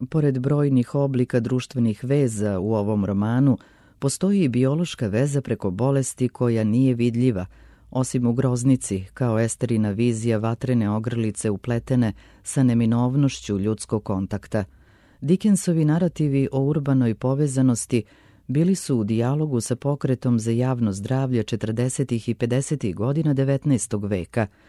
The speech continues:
koji je mobilisao diskurs urbane pretnje da bi preusmerio rizik iz dobrovoljnog i izabranog stanja mogućnosti u neželjeni i neizbežni uslov urbanog života.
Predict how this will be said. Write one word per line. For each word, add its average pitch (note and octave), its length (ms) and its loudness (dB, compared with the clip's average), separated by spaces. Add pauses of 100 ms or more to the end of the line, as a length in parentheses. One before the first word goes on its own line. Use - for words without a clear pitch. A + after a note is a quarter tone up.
(340)
koji C#3+ 200 2
je B2+ 120 4
mobilisao A#2+ 760 2
diskurs B2 580 -2
urbane G#2 440 0
pretnje A#2+ 540 0 (420)
da C#3 120 2
bi C3 120 2
preusmerio C3+ 760 2
rizik C3 460 -2
iz A#2 340 0
dobrovoljnog G#2 800 0
i A#2 200 0
izabranog G2+ 560 -2
stanja A#2 440 -2
mogućnosti A#2+ 840 -2 (400)
u C#3 100 4
neželjeni C3+ 640 4
i A#2+ 40 4
neizbežni A#2 720 0
uslov B2+ 500 -4
urbanog G#2 440 -2
života. G2+ 580 -4